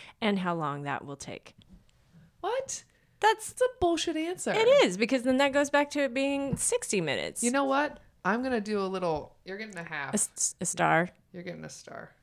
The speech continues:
Speaker 2: I think that if it, if it comes down to it and there's a tiebreaker, you win.
Speaker 1: What?
Speaker 2: I'm just saying, if we're tied, I think that it's fair.
Speaker 1: Okay.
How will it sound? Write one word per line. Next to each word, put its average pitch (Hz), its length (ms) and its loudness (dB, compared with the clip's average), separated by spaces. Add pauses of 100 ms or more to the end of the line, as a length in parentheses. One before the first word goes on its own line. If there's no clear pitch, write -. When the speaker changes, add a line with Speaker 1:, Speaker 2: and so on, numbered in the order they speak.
(880)
Speaker 2:
I 175 100 -10
think 214 240 -10
that 202 100 -10
if - 120 -10
it, 185 220 -10
if 180 120 -8
it 226 120 -8
comes 208 280 -2
down 180 280 0
to 190 180 -4
it 208 300 -4 (140)
and 165 120 0
there's 160 160 2
a 156 60 -2
tiebreaker, 180 840 -2 (800)
you 170 160 -4
win. 160 320 -8 (1400)
Speaker 1:
What? 302 200 -2 (340)
Speaker 2:
I'm 208 100 -2
just 226 140 2
saying, 247 160 6
if 220 100 -2
we're 214 80 2
tied, 208 500 2
I 175 120 0
think 196 240 -2
that 175 260 2
it's - 320 -6
fair. - 540 -4
Speaker 1:
Okay. 196 340 -2